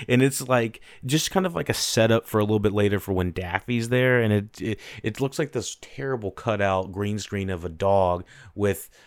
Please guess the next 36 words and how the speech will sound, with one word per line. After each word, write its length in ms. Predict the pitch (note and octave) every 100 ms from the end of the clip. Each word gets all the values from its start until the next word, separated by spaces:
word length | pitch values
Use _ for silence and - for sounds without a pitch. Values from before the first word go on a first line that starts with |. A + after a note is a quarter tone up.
| - -
uh, 220 | F#2+ F#2
an 120 | G#2 G#2
animated, 720 | A2 A2 G#2+ G2+ G2 F#2 F2
you 140 | - G2
know, 180 | G2
Daffy 420 | F#2+ F2+ G#2+ G#2+ G2+
Duck 340 | G2+ G#2+ -
looking 180 | G#2 G#2
at 80 | G2+
him, 60 |
just 160 | G2 C#3+
like, 80 | A#3+
"Bah!" 480 | C3+ C3 C3+ B2+ - - E3+ - -
<laughs> 0 |
It 420 | G3+ G#3+ D3 -
was 180 | D#3 D3+
like, 260 | B2 G#2 A2+
"Okay, 520 | A#2 A2+ F#2 E2 - - - - - -
this 260 | A2 C3 -
is 220 | A#2+ G2
not 180 | G2+ F#2
necessary." 580 | E2+ D#2+ F2+ E2+ E2 F2+
I, 140 | A2+
I 120 | C3 C#3+
can, 160 | D3+
I, 160 | - A#2+ - E2+ -
it's 180 | D3 -
for 120 | E3
the 80 | B2+
kids, 440 | - A2 F2 E2
I 40 |
guess. 280 | D#2 E2 D#2
All 80 | F2
right, 260 | G#2 A2+ G2
whatever. 420 | G2 F2+ E2+ F2 - A2 _ - - - -
Um, 480 | G2+ G2 F#2 F2+